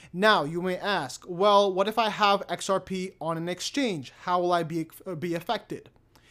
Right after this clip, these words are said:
If you have your X R P on an exchange, depending on the exchange, they can either halt all withdrawals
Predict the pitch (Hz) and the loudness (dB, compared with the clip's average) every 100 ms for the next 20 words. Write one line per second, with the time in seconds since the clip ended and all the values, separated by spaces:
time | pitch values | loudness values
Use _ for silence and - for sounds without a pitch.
0 | - _ _ _ 196 196 196 214 185 226 | -20 _ _ _ 0 0 -4 -6 -4 0
1 | 240 269 294 220 240 - 208 - 214 220 | 4 4 2 0 -4 -4 -6 -4 -4 -4
2 | 214 170 185 190 190 - - 247 220 117 | -8 -6 -6 -4 -6 -8 -6 -2 -2 -6
3 | - - _ _ _ _ _ _ _ _ | -12 -20 _ _ _ _ _ _ _ _
4 | _ _ 160 202 - 254 311 294 269 277 | _ _ -6 -6 -2 0 4 4 4 2
5 | - - 320 254 139 - - _ 185 190 | -2 0 2 2 0 -10 -20 _ -6 -4
6 | 214 214 220 214 202 208 196 - _ _ | -6 -6 -2 2 4 4 2 -2 _ _
7 | - 214 254 - - _ - 196 214 220 | 4 6 6 0 -12 _ 0 4 4 2
8 | 202 196 143 147 170 202 262 285 | 0 -2 -6 -4 0 0 -2 -6